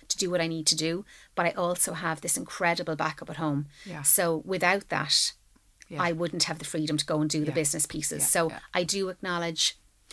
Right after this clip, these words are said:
Speaker 1: I think it's important, instead of us all kinda going, "Oh, we just
Speaker 2: Mm.
Speaker 1: do it all and we do it so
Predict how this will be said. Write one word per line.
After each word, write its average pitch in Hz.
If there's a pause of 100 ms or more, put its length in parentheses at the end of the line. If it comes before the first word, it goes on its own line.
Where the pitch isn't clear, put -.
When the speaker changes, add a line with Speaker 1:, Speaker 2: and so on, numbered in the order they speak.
(140)
Speaker 1:
I 185
think 196
it's -
important, 185
instead 175
of 180
us 175
all 170
kinda 175
going, 175
"Oh, 311
we 175
just 175
Speaker 2:
Mm. 165
Speaker 1:
do 208
it 190
all 185
and 165
we 165
do 170
it 165
so 160